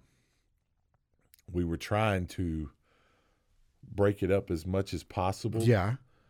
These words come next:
Speaker 1: And I'm like, "You know what? Let 'em fight."
Speaker 2: Mm-hmm.
Speaker 1: I told all my guys, "Let's get inside."
Speaker 2: Okay.
Speaker 1: So we get inside, and I'm counting heads.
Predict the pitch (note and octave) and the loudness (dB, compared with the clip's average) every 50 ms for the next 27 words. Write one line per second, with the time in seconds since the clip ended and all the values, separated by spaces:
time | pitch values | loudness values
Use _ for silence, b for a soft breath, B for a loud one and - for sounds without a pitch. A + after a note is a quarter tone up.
0 | _ _ _ _ _ _ _ _ _ _ _ - - - E2+ E2+ F2 F#2 F#2 F2+ | _ _ _ _ _ _ _ _ _ _ _ -20 -10 -4 -2 -2 0 0 0 0
1 | F2+ E2 - - F2 F2+ F#2+ F#2 F#2 F#2+ F#2 - - _ _ _ _ _ _ _ | 0 -2 -2 -4 -4 -2 0 0 2 2 2 0 -2 _ _ _ _ _ _ _
2 | _ _ - G#2 A#2 A#2 G2+ G2 - - G2 G2 F2 - - _ _ _ _ _ | _ _ 0 0 2 2 0 -2 -2 -2 0 0 0 -2 -4 _ _ _ _ _
3 | _ _ - - A#2+ A#2 B2+ A2 G2 E2+ - - - - - - - D#2+ E2 - | _ _ -4 0 2 4 4 4 2 -2 -6 -12 -20 -20 -20 -14 -10 -10 -10 -8
4 | - - E2+ D#2+ E2+ F2+ F#2+ G2 G2+ G2+ F#2 G#2+ G#2 F#2+ E2+ F2 F2 - - - | -6 -4 -2 -2 -2 -2 0 0 0 0 2 4 4 4 2 0 -4 -6 -4 -4
5 | F2 - - D#2+ - - D2+ C#2+ C2 - - _ _ _ - - - A#2 A#2 A2+ | -4 -4 -4 -8 -6 -6 -6 -6 -8 -12 -16 _ _ _ -14 -6 -2 0 2 2
6 | G2 E2+ D#2+ - - - - _ - - - F#2 E2+ D#2+ E2 G2+ G#2 G2+ G2 F#2 | 2 0 -2 -6 -14 -20 -20 _ -18 -10 -6 -4 -4 -2 2 2 2 2 2 0
7 | - - G2 F#2+ F#2+ F#2 F2 D#2+ D#2 D#2 D#2+ D2+ - - F2+ E2+ - - D2+ D#2+ | 0 4 4 6 6 6 4 2 0 -4 -6 -6 -4 -4 -4 -4 -4 -6 -6 -4
8 | E2 D#2 D2 D2 - - - - - | -2 -2 -4 -4 -8 -12 -14 -14 -16